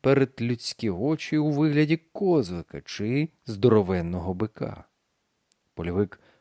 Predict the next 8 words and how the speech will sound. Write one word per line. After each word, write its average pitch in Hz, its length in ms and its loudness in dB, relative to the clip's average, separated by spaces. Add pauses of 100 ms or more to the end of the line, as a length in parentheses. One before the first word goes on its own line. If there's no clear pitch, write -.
(140)
може 90 200 -6
набувати 90 720 -4
подоби 95 680 -4
зайця 113 720 -6
чи - 180 -16
пташки, - 680 -10 (360)
горлиці, 143 840 4 (340)
жайворонка, 120 880 2